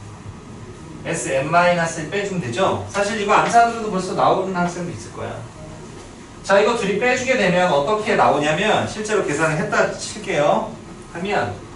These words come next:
이 피 엔 이렇게 나오고, 마이너스 P 마이너스 이렇게 나와. 이거는 실제 뺐다라고 그냥 해줘.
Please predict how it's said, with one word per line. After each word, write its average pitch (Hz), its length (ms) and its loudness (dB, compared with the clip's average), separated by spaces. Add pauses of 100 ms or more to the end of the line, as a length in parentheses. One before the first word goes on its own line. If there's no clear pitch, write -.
(1040)
이 151 200 -8
피 - 200 -8
엔 92 200 -4 (280)
이렇게 120 200 -8
나오고, 151 560 2
마이너스 139 680 -2
P 208 380 -6 (840)
마이너스 - 460 -4
이렇게 - 200 -6
나와. - 360 -4 (1300)
이거는 214 280 4
실제 233 300 0
뺐다라고 254 480 6
그냥 135 200 0
해줘. 170 480 2